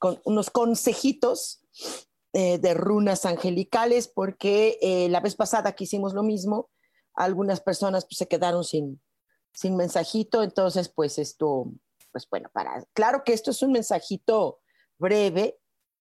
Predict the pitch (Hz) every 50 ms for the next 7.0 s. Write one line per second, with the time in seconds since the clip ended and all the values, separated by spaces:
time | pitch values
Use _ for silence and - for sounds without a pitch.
0 | _ _ - 165 170 147 - - 196 185 180 190 208 208 208 175 180 - 196 180
1 | 180 180 - 196 180 175 180 - - 190 185 190 196 190 - 190 175 - - 185
2 | 180 180 170 160 - 185 180 175 180 180 175 165 - - 160 156 156 - 175 175
3 | 170 160 - 190 196 - - _ _ _ _ _ _ - - - _ - 165 170
4 | 180 196 233 277 320 359 349 - 233 202 180 - - - 170 160 156 151 147 156
5 | 165 - - - - - 165 160 151 156 156 156 147 - - _ _ _ _ _
6 | _ _ - 233 240 269 277 269 262 - - 208 180 170 175 190 202 - -